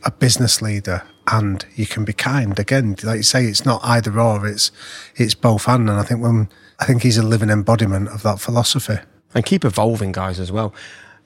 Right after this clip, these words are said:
Speaker 2: Like, I think a lot of people would go, "Yeah, done that, created a business worth a billion from zero. I've made a," what they call it, a unicorn, don't they? A, a business they've formed that's valued over a billion, lovely. I'll walk away and chill out.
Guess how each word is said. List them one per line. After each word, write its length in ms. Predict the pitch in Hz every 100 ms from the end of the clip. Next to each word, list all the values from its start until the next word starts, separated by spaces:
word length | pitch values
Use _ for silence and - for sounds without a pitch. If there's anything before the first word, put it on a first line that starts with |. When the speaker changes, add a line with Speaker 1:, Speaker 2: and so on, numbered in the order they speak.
| _ _ _ -
Speaker 2:
Like, 300 | - 123 117
I 100 | 92
think 140 | 120 113
a 40 |
lot 120 | 110
of 80 | -
people 180 | 110 110
would 120 | 101
go, 120 | 101
"Yeah, 240 | 101 117 110
done 200 | - 107
that, 200 | 101 101
created 280 | - 120 104
a 40 | 104
business 420 | 101 95 101 107
worth 200 | 113 104
a 40 |
billion 520 | 101 98 95 95 90 - -
from 260 | - 113 101
zero. 440 | 95 90 92 92
I've 140 | 92
made 220 | 104 110 104
a," 160 | 87 - -
what 100 | -
they 60 |
call 160 | - 104
it, 80 | 98
a 40 |
unicorn, 520 | 95 101 98 - 98
don't 160 | 104 -
they? 100 | 95
A, 300 | 95 - 98 _ -
a 120 | - - -
business 280 | 117 101 101
they've 180 | 101 95
formed 580 | - - 127 107 101 -
that's 180 | - - _
valued 460 | - 123 - 95 92
over 220 | 92 92
a 60 | 90
billion, 360 | 110 107 101
lovely. 400 | 101 92 98 95 - - - - - _ _
I'll 140 | - 117
walk 240 | 104 92
away 220 | 107 107
and 120 | 98 92
chill 200 | 110 113
out. 240 | 101